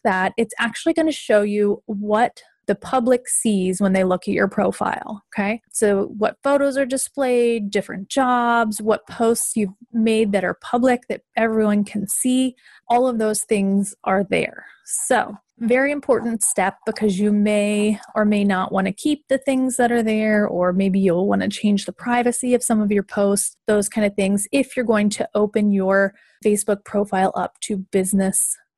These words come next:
acquaintances. Now, the thing that I think is really important to note is that you don't need a separate Facebook profile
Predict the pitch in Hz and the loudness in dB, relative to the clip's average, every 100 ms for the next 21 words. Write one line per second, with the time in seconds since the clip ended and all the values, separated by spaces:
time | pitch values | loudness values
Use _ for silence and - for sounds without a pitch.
0 | _ - 214 208 202 - - - - _ | _ -2 -2 0 0 0 -4 -6 -10 _
1 | - 233 247 214 190 196 240 233 226 - | -2 0 0 0 -4 -8 -2 2 2 0
2 | 285 330 349 349 349 294 226 233 208 208 | 0 2 2 2 0 -4 -2 0 0 -2
3 | 220 247 226 202 226 233 233 240 233 - | -2 0 0 2 2 2 0 -2 -2 -2
4 | 226 196 202 220 - 214 196 - 220 220 | 2 2 2 0 -2 -2 -4 0 2 2
5 | 240 226 226 208 208 - - - 190 208 | 0 0 2 2 0 -2 -2 -2 -2 -2
6 | 202 - - 196 - 185 - - 285 - | -4 -4 -2 -2 -2 -8 -6 0 0 0
7 | 196 196 196 202 | 0 2 2 0